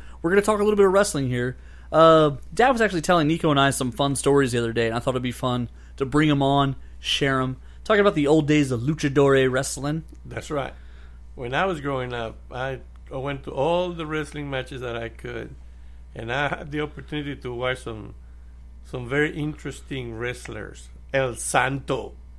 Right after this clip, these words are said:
Speaker 2: the Blue Demon, Mil Máscaras,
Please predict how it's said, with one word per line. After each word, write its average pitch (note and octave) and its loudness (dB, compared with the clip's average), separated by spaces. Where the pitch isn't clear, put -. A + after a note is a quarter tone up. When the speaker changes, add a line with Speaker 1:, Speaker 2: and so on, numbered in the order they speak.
Speaker 2:
the C#3+ 2
Blue C#3 -2
Demon, C3 -6
Mil D#3+ 2
Máscaras, B2 -6